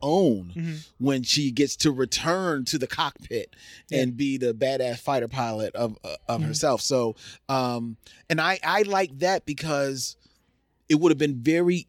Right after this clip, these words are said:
Speaker 1: easy and tempting for them to have put Fury in the cockpit.
Speaker 2: Mm-hmm.
Speaker 1: But no, she was in the cockpit.
Speaker 2: Yeah.
Speaker 1: He really doesn't have a hero moment in this movie.
Speaker 2: No.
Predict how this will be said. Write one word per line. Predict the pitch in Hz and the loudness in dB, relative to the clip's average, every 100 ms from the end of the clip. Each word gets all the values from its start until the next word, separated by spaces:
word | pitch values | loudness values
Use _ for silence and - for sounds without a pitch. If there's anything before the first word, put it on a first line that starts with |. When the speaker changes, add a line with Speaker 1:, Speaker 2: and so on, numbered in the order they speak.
| - | -4
Speaker 1:
easy | 170 175 165 113 123 117 113 - | 0 2 2 2 0 0 -2 -4
and | 117 - | -4 -2
tempting | - 160 139 123 | -2 0 0 -2
for | - | -2
them | 123 131 | -4 -4
to | 123 123 | -2 -4
have | 113 | -4
put | - 135 | -2 -2
Fury | - - 147 139 120 104 | -4 -2 2 4 2 0
in | 87 95 | -6 -12
the | |
cockpit. | 90 87 - - - - | -12 -12 -12 -18 -18 -10
Speaker 2:
Mm-hmm. | 143 139 143 - - _ | -8 -6 -10 -18 -20 _
Speaker 1:
But | 110 | -2
no, | 113 120 107 82 - | 2 2 2 -2 -10
she | - - - - 156 | -18 -8 0 6 6
was | 131 | 6
in | 110 | 0
the | 101 | -4
cockpit. | 104 95 110 - 156 | -6 -8 -10 -12 -10
Speaker 2:
Yeah. | 147 | -2
Speaker 1:
He | 226 269 | 0 0
really | 247 285 277 | 0 -2 0
doesn't | 226 247 247 220 | 0 0 0 0
have | 196 240 196 | 0 0 2
a | |
hero | 180 196 196 185 | 2 0 2 0
moment | 170 214 139 - | 2 0 0 -6
in | 139 139 | -8 -6
this | 131 | -4
movie. | 156 240 | -2 0
Speaker 2:
No. | 156 240 277 | 2 2 2